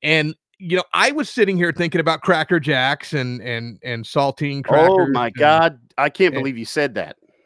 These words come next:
Speaker 1: I, I,
Speaker 2: I'm
Speaker 1: well,
Speaker 2: offended.
Speaker 1: I know, you know, and Peckerwood, Brad. I mean, we can't, we can't
Speaker 2: <laughs>
Speaker 1: overlook Peckerwood because that is a, uh, how many times in your life have you been called a Peckerwood?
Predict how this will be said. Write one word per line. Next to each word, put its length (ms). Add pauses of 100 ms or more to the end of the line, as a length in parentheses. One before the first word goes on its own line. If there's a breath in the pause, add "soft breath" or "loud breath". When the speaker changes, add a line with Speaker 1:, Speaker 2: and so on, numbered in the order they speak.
(120)
Speaker 1:
I, 220
I, 120 (100)
Speaker 2:
I'm 100
Speaker 1:
well, 160
Speaker 2:
offended. 360 (460)
Speaker 1:
I 140
know, 320
you 160
know, 220
and 220
Peckerwood, 760
Brad. 320
I 80
mean, 200
we 120
can't, 320 (100)
we 100
can't 320
Speaker 2:
<laughs> 40
Speaker 1:
overlook 500 (120)
Peckerwood 640 (100)
because 300
that 200
is 180
a, 200
uh, 40 (520 loud breath)
how 140
many 200
times 420
in 100
your 200
life 340
have 160
you 120
been 220
called 260
a 60
Peckerwood? 540